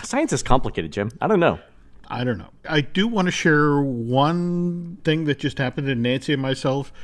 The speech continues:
Speaker 2: We were sitting in our living room. We turned around, the cats were focused on the wood stove. I wanna stress that the wood stove had no wood in it. They had no fire,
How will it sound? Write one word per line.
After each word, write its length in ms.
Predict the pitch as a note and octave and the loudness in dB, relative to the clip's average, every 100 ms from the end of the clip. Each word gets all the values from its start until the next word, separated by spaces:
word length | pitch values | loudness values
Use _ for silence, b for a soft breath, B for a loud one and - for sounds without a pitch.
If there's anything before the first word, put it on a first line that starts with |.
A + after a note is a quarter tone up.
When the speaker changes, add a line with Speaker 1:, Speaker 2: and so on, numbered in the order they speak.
| b | b
Speaker 2:
We 220 | D#3+ D3+ | -2 0
were 300 | D#3+ D#3 C#3+ - | 2 2 0 -2
sitting 600 | - E3 G3+ G#3 G3 G3+ | 2 4 4 2 -2 -4
in 120 | F3+ D#3 | 0 4
our 120 | E3+ | 4
living 300 | F#3+ B3+ A#3 | 4 2 2
room. 460 | D3 B2 C3 C#3 C3 b b b b E3+ | 2 2 0 -4 -10 b b b b -8
We 100 | D3+ | 0
turned 240 | G#3+ A#3+ | 2 4
around, 140 | F3+ C#3+ | 2 2
the 80 | |
cats 420 | B2 - D#3+ F3+ D3+ | -2 -2 -2 0 -2
were 80 | |
focused 540 | A#2+ - D3+ D3+ B2+ - | -2 2 2 2 -2 -2
on 60 | A2+ | -2
the 60 | |
wood 240 | G#2 A2 G#2+ | -2 -4 -6
stove. 360 | - F2 E2+ - B B | -8 -8 -10 -16 B B
I 40 | |
wanna 180 | D3 F#3+ | 4 4
stress 340 | G3 F#3 F3+ - | 2 2 0 -2
that 80 | - | 0
the 80 | |
wood 200 | B2 G#3 | 2 2
stove 440 | - F#3+ G3 F#3 E3+ | 2 0 2 0 2
had 280 | D#3+ E3+ D#3+ | 4 4 2
no 120 | E3+ | 0
wood 320 | D3+ D#3 E3 | 4 6 6
in 180 | C3 G#2+ | 6 2
it. 160 | F#2 - | -4 -4
They 80 | |
had 180 | A#2 C3 | -2 -2
no 100 | E3 | -2
fire, 540 | - - C3+ C3 B2 | -2 -2 0 2 0